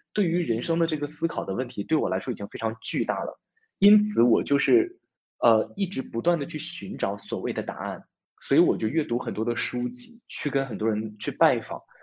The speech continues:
但是所有的一切都感觉好像你自己掉入到了陷阱当中，然后一直在这个低谷里面在盘旋，你没有一个真正想要逃出来的出口。但是这本书它让我看到了，就是说所有的一切，包括这个陷阱本身，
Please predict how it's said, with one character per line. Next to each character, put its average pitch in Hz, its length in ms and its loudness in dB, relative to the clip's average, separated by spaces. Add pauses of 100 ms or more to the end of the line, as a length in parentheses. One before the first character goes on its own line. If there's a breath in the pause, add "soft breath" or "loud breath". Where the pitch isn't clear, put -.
(160 loud breath)
但 202 180 8
是 196 80 -2
所 190 120 6
有 196 60 4
的 110 80 4
一 95 140 -2
切 127 160 -2
都 123 120 2
感 107 160 -2
觉 95 140 -4
好 98 160 -4
像 107 300 -4
你 - 100 -14
自 - 160 2
己 - 220 -8
掉 123 160 4
入 113 120 2
到 113 120 4
了 107 100 4
陷 139 280 2
阱 90 180 -10
当 95 160 -2
中， 98 200 -8
然 92 140 -2
后 117 140 -2
一 151 100 -6
直 - 160 -4
在 123 140 4
这 120 80 2
个 117 100 0
低 110 220 -4
谷 131 120 -8
里 104 120 -4
面 87 100 -16 (240 loud breath)
在 127 160 6
盘 90 300 -4
旋， 92 240 -6
你 98 60 -8
没 107 100 -2
有 123 120 0
一 101 100 -12
个 113 120 -4
真 131 220 -4
正 135 120 -2
想 90 180 -6
要 95 60 -4
逃 95 200 -6
出 117 120 -4
来 104 80 4
的 104 140 -6
出 - 240 0
口。 - 260 -4 (640)
但 214 120 8
是 208 100 4
这 220 120 2
本 120 160 0
书 127 200 -4
它 151 140 -6
让 160 100 0
我 101 140 -6
看 - 340 -4
到 120 160 -2
了， 104 160 -4
就 104 140 -12
是 139 140 -14
说 147 220 -2 (220 soft breath)
所 - 180 0
有 185 60 2
的 - 100 -2
一 98 220 -10
切， 151 400 -2
包 202 220 4
括 208 240 -4
这 180 120 -4
个 156 100 -4
陷 151 360 -4
阱 107 320 -8
本 98 180 -2
身， 104 380 0